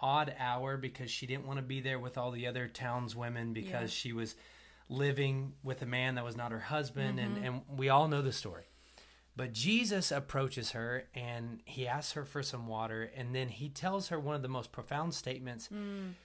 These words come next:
Speaker 1: "If you drink the water that I have, you'll never thirst again."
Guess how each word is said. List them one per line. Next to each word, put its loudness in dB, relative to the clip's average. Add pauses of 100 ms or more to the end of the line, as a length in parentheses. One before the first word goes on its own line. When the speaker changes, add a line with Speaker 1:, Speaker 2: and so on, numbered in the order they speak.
(640)
Speaker 1:
"If -4
you 0
drink 2
the 0
water 0 (360)
that -2
I 2
have, -6 (560)
you'll 0
never 4
thirst -2
again." -6